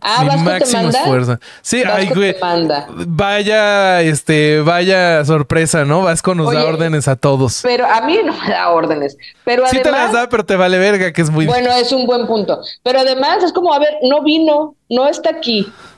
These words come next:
Speaker 2: No,
Speaker 1: Si
Speaker 2: no,
Speaker 1: no
Speaker 2: no,
Speaker 1: están
Speaker 2: pero
Speaker 1: aquí
Speaker 2: eso no, eso no lo limita de dar órdenes.
Speaker 1: ¿Y qué va a hacer? ¿Y qué va a hacer?
Speaker 2: ¿Llorar?
Speaker 1: Si
Speaker 2: Yo
Speaker 1: no lo
Speaker 2: creo.
Speaker 1: haces, ¿qué? Ajá, ¿qué va a hacer? ¿Se va a cortar las barbas?
Speaker 2: Ojalá que sí.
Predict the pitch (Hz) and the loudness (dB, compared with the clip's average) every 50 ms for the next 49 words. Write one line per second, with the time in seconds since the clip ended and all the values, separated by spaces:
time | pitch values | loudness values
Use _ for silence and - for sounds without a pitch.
0 | _ _ - 165 190 262 330 381 - 403 381 311 349 415 403 415 370 302 233 220 | _ _ -6 -4 -2 0 0 0 0 0 0 0 0 2 0 0 2 2 0 0
1 | 220 226 208 214 254 254 254 240 - - - 214 247 - - 269 247 233 233 240 | 0 0 0 0 0 0 0 -2 -2 0 0 0 0 0 -2 -2 0 0 0 2
2 | 262 254 247 247 208 185 180 190 214 220 - - 254 294 - 226 180 165 185 214 | 2 0 0 0 0 0 0 0 -2 -2 -2 -2 -2 0 0 0 0 0 2 2
3 | 269 247 180 160 156 160 175 - - 139 131 135 135 127 123 120 113 113 110 - | 0 0 0 0 0 0 -2 -2 -2 0 0 0 0 0 -2 -4 -4 -6 -6 -8
4 | - - - - _ _ _ _ - 214 202 220 233 226 233 240 233 233 220 196 | -8 -10 -10 -16 _ _ _ _ -6 -6 -4 -2 0 0 0 0 0 0 -2 -2
5 | - - - - - _ _ _ _ _ _ _ _ - 208 214 202 220 233 226 | -2 -4 -12 -16 -20 _ _ _ _ _ _ _ _ -2 -2 -2 0 0 0 2
6 | 226 226 226 - 214 170 - - - - _ _ _ _ _ _ _ _ - 131 | 2 0 0 0 -2 -2 -2 -4 -10 -14 _ _ _ _ _ _ _ _ -6 -2
7 | 135 127 117 123 135 180 262 294 202 202 208 220 220 233 240 233 233 233 240 214 | 0 0 0 0 0 -2 -2 -2 -2 -2 -2 0 0 0 0 0 0 -2 -2 -2
8 | - 226 - 190 185 185 185 170 160 - 196 190 196 196 196 202 170 143 170 165 | -2 0 0 0 0 0 0 -2 -2 -2 0 0 0 0 0 -2 -2 -2 0 0
9 | 160 160 165 180 196 190 202 208 208 233 240 233 240 247 269 285 339 427 453 - | 0 -2 -2 -4 -4 -2 -2 -2 -2 -2 -2 0 -2 -2 0 0 0 -2 -2 -8
10 | - _ _ _ _ _ _ _ _ _ _ _ _ _ _ _ - - 127 - | -14 _ _ _ _ _ _ _ _ _ _ _ _ _ _ _ -6 -6 -4 -2
11 | - 127 120 117 113 - - 143 - - 123 113 107 107 107 113 120 123 120 | 0 0 0 0 -2 -2 -2 -2 -2 0 0 -2 -2 -2 -2 -2 -2 -4 -6